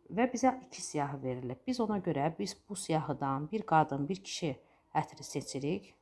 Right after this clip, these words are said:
Mütləq, bu mütləqdir. Çünki biz hansısa hədiyyəni seçməsək, məsələn, mən seçirəm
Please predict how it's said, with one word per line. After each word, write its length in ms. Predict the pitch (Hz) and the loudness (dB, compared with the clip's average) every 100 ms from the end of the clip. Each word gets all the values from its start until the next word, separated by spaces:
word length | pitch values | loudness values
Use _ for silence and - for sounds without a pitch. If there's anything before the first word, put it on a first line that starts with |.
| - | -2
Mütləq, 500 | 196 196 175 143 - - | -2 0 2 2 2 -2
bu 60 | 175 | 0
mütləqdir. 640 | 160 _ 143 147 - 202 | 0 _ -4 -4 -6 -6
Çünki 280 | - 175 160 | 0 -2 0
biz 140 | 165 - | -2 0
hansısa 540 | 156 147 175 - 143 - - - - | 0 0 -2 0 0 0 -18 -20 2
hədiyyəni 480 | 165 160 151 143 | 2 2 0 0
seçməsək, 840 | 151 156 - 117 123 143 135 143 185 - _ _ _ _ _ _ _ _ _ - | 0 -2 -4 -8 -8 -4 -2 0 -2 -4 _ _ _ _ _ _ _ _ _ -4
məsələn, 260 | 190 202 220 | 0 4 4
mən 140 | 233 | 4
seçirəm 340 | 185 175 196 | 2 2 2